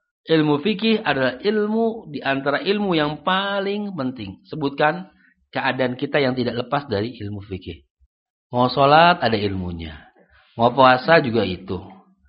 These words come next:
ada ilmunya. Haji, umroh, ada ilmunya. Nikah, talak, ada ilmunya. Jual beli, ada ilmunya.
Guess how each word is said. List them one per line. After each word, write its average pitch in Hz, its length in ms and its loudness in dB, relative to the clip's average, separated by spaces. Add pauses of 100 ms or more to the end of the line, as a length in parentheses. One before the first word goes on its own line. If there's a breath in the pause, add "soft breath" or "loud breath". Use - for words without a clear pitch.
(120)
ada 107 240 0
ilmunya. 92 400 -6
Haji, 151 400 2
umroh, 160 340 6
ada 151 240 4
ilmunya. 131 720 0 (840)
Nikah, 156 480 2
talak, 165 360 6
ada 143 200 2
ilmunya. 113 680 0 (800)
Jual 147 360 8
beli, 165 280 8
ada 139 200 4
ilmunya. 127 680 0